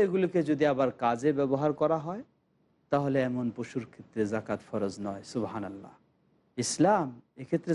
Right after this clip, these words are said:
জাকাতের বিধান দিয়েছে, কিন্তু কত শর্ত দিয়েছে এক্ষেত্রে,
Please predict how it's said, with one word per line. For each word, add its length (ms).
জাকাতের 440
বিধান 240
দিয়েছে, 320
কিন্তু 220
কত 220
শর্ত 420
দিয়েছে 400
এক্ষেত্রে, 420